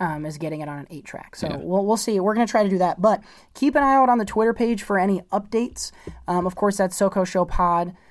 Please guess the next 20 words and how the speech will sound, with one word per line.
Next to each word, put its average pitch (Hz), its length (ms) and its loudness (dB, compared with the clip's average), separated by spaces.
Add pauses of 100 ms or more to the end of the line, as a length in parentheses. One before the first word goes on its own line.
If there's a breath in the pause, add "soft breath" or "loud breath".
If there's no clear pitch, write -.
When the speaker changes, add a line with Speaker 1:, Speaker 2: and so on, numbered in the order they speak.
(420 soft breath)
Speaker 1:
um, 160 340 -6
on 170 260 -4
Twitter, 180 540 2
or 180 320 4
our 170 160 4
personal 180 320 -2
pages 170 380 -2
at 175 240 0
Seth 180 280 0
O 170 160 0
Otter, 170 280 2
at 180 220 0
underscore 170 420 -4
Cody 175 240 -2
Michael. 165 320 -2
Just - 200 -20
Speaker 2:
That's 214 140 0
Speaker 1:
make 277 100 4
Speaker 2:
not, - 80 -2
Speaker 1:
sure. 247 240 0